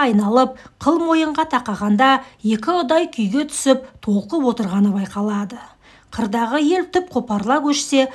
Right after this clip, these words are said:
ата-бабаның қара қыстауы, өлгендердің моласы қайда қалады? Әкемнің қорғаны кең зиратынан көрші-қолаң орын сұрағанда, апам әке қабірінің қасындағы жерді ешкімге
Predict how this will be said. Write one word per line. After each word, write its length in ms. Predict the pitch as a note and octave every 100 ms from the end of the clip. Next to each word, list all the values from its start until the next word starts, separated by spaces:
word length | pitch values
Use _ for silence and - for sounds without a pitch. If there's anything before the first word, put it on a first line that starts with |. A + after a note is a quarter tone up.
| - -
ата-бабаның 800 | G3 D4+ C#4+ D#4+ D#4 D4+ F4 F4+
қара 240 | G#3+ B3 D4
қыстауы, 640 | - - G3+ A3+ A#3+ - - -
өлгендердің 720 | G3+ F#3+ G#3+ G#3 G3+ D#4+ F4+
моласы 420 | C#4 A3 - G3+
қайда 320 | F#3+ G3+ A3
қалады? 400 | C4 C4 B3 A3 G3 - - - -
Әкемнің 480 | G#3+ G#3 B3 A#3+ F4+ F4+
қорғаны 420 | D4+ C#4+ D4 F4
кең 300 | - C#4 E4
зиратынан 540 | D4 D#4 D4+ D4 D4 C#4+
көрші-қолаң 580 | A3 G3+ C4 A3 A3+ D#4 B3+
орын 220 | G3+ C4+
сұрағанда, 640 | C#4+ D4 C#4 C4+ C4 B3 B3 - -
апам 380 | G3+ G3 D#4 E4+
әке 240 | B3 - F4
қабірінің 480 | D#4+ D4 D4+ D4+ E4
қасындағы 560 | A#3+ A#3 G#3+ G#3 C4 C#4+
жерді 300 | D4 C#4 D4
ешкімге 640 | A#3 D4 D#4+ - D#4 C#4+